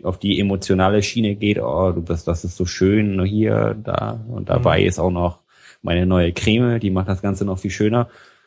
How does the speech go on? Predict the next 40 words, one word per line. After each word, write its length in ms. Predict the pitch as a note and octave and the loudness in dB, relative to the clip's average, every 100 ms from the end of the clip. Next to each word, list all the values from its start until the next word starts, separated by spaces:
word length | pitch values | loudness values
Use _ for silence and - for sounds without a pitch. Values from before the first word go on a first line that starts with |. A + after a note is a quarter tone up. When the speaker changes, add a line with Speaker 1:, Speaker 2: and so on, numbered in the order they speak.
| - | -10
Speaker 1:
Und 80 | G2 | -6
früher 240 | F2+ G#2 G2+ | 2 4 4
war 120 | G2 | 4
es 80 | G2+ | 2
ja, 80 | |
boah, 180 | F#2 G2+ | 2 2
die 100 | F#2+ | 2
Creme 300 | - A2+ G#2 | 2 0 2
ist 140 | G2 - | 0 0
voll 140 | G2+ | 2
geil. 360 | A2 A2+ D2+ D#2+ - | 2 2 0 -4 -8
Speaker 2:
Ach 100 | - | -6
stimmt, 300 | - G3+ F3+ | 0 2 2
wo 60 | D3+ | -2
du 80 | D3 | 0
Speaker 1:
So. 60 | |
Speaker 2:
sagst 280 | D3+ - - | 0 -2 -4
Creme, 500 | - D3 G3 F3+ C#3+ C#3 | -6 -2 0 2 0 2
ja 140 | C#3+ | 0
stimmt, 260 | - D3+ C#3 | 0 -4 -6
es 140 | - | -8
gibt 180 | F#3 - | -4 -2
auch 80 | E3 | -2
noch 140 | D#3 | 0
Kosmetikwerbung 1000 | E3 - E3+ D#3 A#2 - G#2 G2+ G2 F#2+ | 0 4 4 4 0 -2 -2 -2 -6 -8
tatsächlich. 720 | G#2 G2 G#2+ F#2+ G#2 G#2 - | -10 -8 -10 -8 -8 -8 -8
Das 180 | - - | -8 2
Speaker 1:
Ja. 160 | G3 - | 4 4
Speaker 2:
wäre 140 | - | 2
noch 140 | B2 A2+ | 0 -4
so 120 | B2 | -6
ein 80 | G2+ | -2
Punkt, 240 | B2 A2+ | -2 0
den 100 | A#2+ | -2
es 140 | - | -2
gibt. 300 | C3 G#2+ - - - - - | -6 -8 -10 -20 -20 -20 -16
Aber 280 | - - C3+ | -12 -8 -8
ansonsten 720 | C3 A2 A#2+ B2+ - F3 E3+ _ _ _ - | -8 -10 -10 -12 -8 -8 -8 _ _ _ -14
Speaker 1:
Ich 60 | F#2 | -2
find, 200 | C3+ - | 0 0